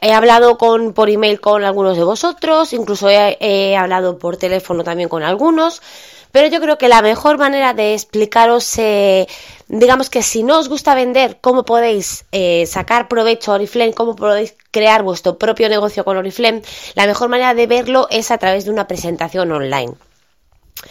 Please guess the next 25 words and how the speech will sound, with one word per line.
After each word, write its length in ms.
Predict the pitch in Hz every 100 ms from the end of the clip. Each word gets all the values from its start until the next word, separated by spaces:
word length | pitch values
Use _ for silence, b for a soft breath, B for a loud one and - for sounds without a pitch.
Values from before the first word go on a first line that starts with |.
| B B B
Esta 220 | 233 302
presentación 500 | 285 262 254 254 240
online 380 | 233 247 254 262
no 160 | 233 220
solamente 580 | 233 220 220 214 208
va... 540 | 208 214 202 196 190 185 B B B
Eh, 580 | 208 208 202 196 196 190
destinada 840 | 208 220 - 214 220 226 208 196 175
a 380 | 208 185 175 185
los 460 | 185 185 185 - -
esc-, 260 | 196 - -
oyentes 600 | 185 196 196 208 226 233
de, 280 | 208 196 190
de 120 | 185
mis 140 | 185
podcasts, 500 | - 226 233 - 330
¿vale? 340 | 220 208 277 370 B B B -
También, 400 | 208 214 220 226
evidentemente, 680 | 220 208 220 220 220 233
va 120 | 220
destinada 600 | 208 214 214 214 226 233
a 60 | 202
muchísimas 720 | 196 202 202 226 233 226 226
otras 240 | 208 208 208
personas, 640 | 208 190 220 226 254